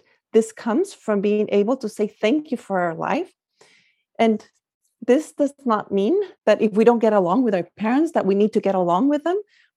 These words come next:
We need to understand that everybody has been doing the best that they can with their lives, with their situ-, with their situation, with their own traumas, with their own en-, entanglements from the family system.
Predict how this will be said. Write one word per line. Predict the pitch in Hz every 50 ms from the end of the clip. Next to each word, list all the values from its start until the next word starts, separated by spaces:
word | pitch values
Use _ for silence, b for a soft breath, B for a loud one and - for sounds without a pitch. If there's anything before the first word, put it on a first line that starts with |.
| _ -
We | 226 226
need | 220 226 233
to | - 247
understand | 226 208 190 185 - - - 180 196 269 294
that | - 277 - - - - -
everybody | 220 214 240 233 226 220 202 208
has | 196 214 202 -
been | - 208 185
doing | 208 202 202 208
the | 196 180 175 180
best | 190 196 - -
that | 190 185
they | - 165
can | 240 - - - 196 214 214 240 285 277
with | 226 -
their | 175 165
lives, | 160 151 156 214 277 302 302 - -
with | - 180 170
their | 165 165 165
situ-, | - - 160 - - 160 - -
with | 180 175 -
their | 160 156
situation, | 151 - - - 175 - - 180 160 165 180 226 - - 285 277 277 277 B B B B B B
with | - 196 190 -
their | 196 220 202 -
own | 208 233 247 262
traumas, | - - - 196 160 170 196 262 311 330 339 339 - 220
with | 202 196 180
their | 190 190 180 - -
own | 190 202 208
en-, | 202 196 - -
entanglements | 196 196 190 - - - 202 190 208 226 220 226 226
from | - - 190
the | 175 175
family | - - 185 202 190 175 170 175
system. | - - 165 - - - 277 339